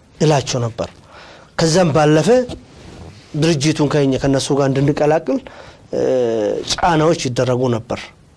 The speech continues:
ንግግ-፣ በንግግር ስም ጫናዎች ይደረጉ ነበር። ስለዚህ የኔ እዛ መስራት አለመስራት ፓርቲን ወደዛ በማስገባት ባለማስገባት አይነት ሚዛን አይን ነው ያዩት።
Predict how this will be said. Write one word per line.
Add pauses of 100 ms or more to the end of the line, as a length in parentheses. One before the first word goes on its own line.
(280)
ንግግ-፣
በንግግር
ስም (320)
ጫናዎች
ይደረጉ
ነበር። (520)
ስለዚህ
የኔ
እዛ
መስራት
አለመስራት (200)
ፓርቲን
ወደዛ (100)
በማስገባት
ባለማስገባት (360)
አይነት
ሚዛን
አይን
ነው
ያዩት።